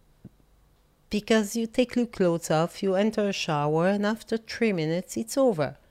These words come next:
In the line of Albert Speer, you go through humiliation, labor, hunger, and at the end, you die anyway. And you go through all this humiliation.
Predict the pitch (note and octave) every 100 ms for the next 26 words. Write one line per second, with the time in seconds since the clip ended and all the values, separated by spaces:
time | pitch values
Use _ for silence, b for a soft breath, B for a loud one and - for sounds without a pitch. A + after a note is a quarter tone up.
0 | b b b b E3+ F3+ F#3+ G#3 A3 G#3
1 | F#3+ E3+ F#3+ - - - D#3+ E3+ D#3 _
2 | b b b b E3+ E3 F#3+ G3 G3+ G#3
3 | - - - G3 F3+ F3+ - _ _ _
4 | _ - - G#3+ G#3 - D#3 C#3+ C#3+ -
5 | D3 C#3+ C#3+ - _ _ _ _ _ _
6 | _ _ _ _ _ _ _ - F#3+ F#3
7 | F#3 F#3 F#3 F3 D3 D#3 D3 C#3+ - -
8 | B2+ G#3 F#3+ F#3 D3 D#3+ D3+ C#3+ C#3+ -
9 | b b b b b b _ _ _ -
10 | G3+ G3+ E3 G3 A3 B3 C4+ - A#3 G3
11 | A3+ B3+ B3 - B3+ B3 D#3 C3+ B2+ -
12 | _ _ _ _ _ - F#3 E3 G#3+ A3+
13 | - A3 - _ F#3 G3+ A#3 A3 A3 A3
14 | - - - G3+ F#3+ G3+ B3 A3+ - A#2+
15 | A#2+